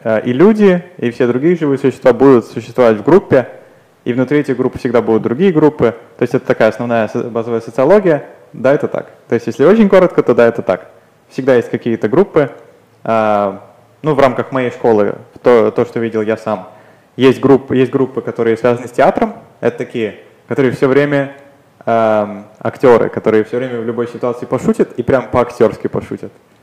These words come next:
Есть люди, которые прям хор. Эм, они т-, они такие прям хор, и всё, что они дополнительное делают, это хор. И если они хотят пошутить, то они споют. <laughs> Эм,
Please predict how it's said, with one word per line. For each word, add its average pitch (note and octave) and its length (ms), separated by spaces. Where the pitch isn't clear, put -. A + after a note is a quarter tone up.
Есть F#3+ 260
люди, F3 300
которые C#3 500
прям B2 260
хор. A2+ 400
Эм, G#2+ 720
они A#2+ 240
т-, - 300
они B2 200
такие A#2 320
прям G#2+ 260
хор, G#3+ 400
и B2 80
всё, D3+ 180
что - 140
они B2 140
дополнительное A#2 520
делают, A2 400
это G#2+ 140
хор. A3 380
И A#2+ 80
если B2 180
они B2 160
хотят A#2+ 280
пошутить, C#3+ 440
то A#2+ 80
они A2+ 160
споют. A2+ 400
<laughs> - 1300
Эм, A2 580